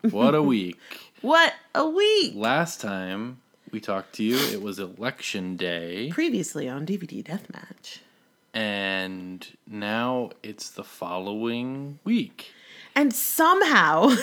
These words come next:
Speaker 2: <laughs> we have an answer.
Speaker 1: Yeah.
Speaker 2: It was looking for a long time like we would not know. And I was
Speaker 1: Yeah.
Speaker 2: pretty convinced that this would drag out for weeks and weeks and weeks.
Speaker 1: It was a full week of not really knowing, almost a full week. And,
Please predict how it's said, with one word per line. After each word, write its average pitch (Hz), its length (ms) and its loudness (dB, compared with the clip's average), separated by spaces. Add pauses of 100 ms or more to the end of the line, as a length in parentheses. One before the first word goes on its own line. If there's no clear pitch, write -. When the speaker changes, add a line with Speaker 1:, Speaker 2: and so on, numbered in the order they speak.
(360)
Speaker 2:
<laughs> - 1120 -4
we 311 160 6
have 311 240 4
an 320 100 6
answer. 247 840 4 (380)
Speaker 1:
Yeah. 92 420 2 (600)
Speaker 2:
It 226 80 6
was 233 160 6
looking 254 300 4
for 196 100 2
a 196 80 4
long 170 220 2
time 156 240 -2
like 147 220 -10
we 151 140 -2
would 147 200 -4
not - 260 -6
know. - 300 -6 (240)
And 208 100 4
I 180 140 8
was 170 140 6
Speaker 1:
Yeah. - 80 0
Speaker 2:
pretty 226 260 4
convinced 160 480 0
that 147 160 -6
this 147 180 -6
would 156 140 -4
drag 139 260 0
out 117 320 -4
for 156 160 0
weeks 139 300 -4
and 131 160 -6
weeks - 260 -10
and 131 140 -8
weeks. - 160 -8
Speaker 1:
It - 20 -4
was 120 180 -2
a 98 120 -6
full 110 420 -2
week 117 380 -2
of 98 240 -12
not 95 280 -6
really 95 200 -10
knowing, 95 680 -8
almost 98 340 -8
a 101 60 -14
full - 220 -10
week. - 400 -12
And, 98 420 -12